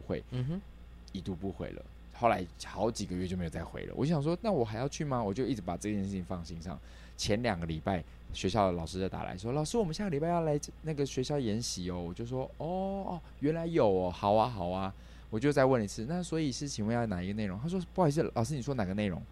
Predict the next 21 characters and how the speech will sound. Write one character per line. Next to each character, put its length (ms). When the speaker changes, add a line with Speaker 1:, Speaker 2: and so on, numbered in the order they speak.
Speaker 1:
我 100
又 60
再 100
讲 180
了 160
一 100
模 240
一 80
样 140
的 60
资 180
讯。 220
我 80
说 180
：“哦， 140
我 100
传 160
给 100
主 220
任 200
了。” 100